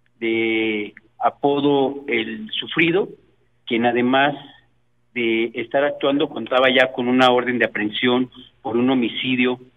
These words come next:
en el municipio de Lagos de Moreno.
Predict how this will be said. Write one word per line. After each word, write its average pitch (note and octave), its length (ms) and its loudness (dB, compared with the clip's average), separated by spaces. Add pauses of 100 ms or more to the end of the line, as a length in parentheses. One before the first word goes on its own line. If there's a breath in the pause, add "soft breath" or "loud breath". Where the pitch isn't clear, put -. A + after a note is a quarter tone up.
(340)
en C3+ 500 0 (300)
el A2+ 140 -8
municipio A#2+ 560 -2
de A2+ 80 0
Lagos A2+ 300 0
de G#2+ 80 -4
Moreno. G2+ 400 -8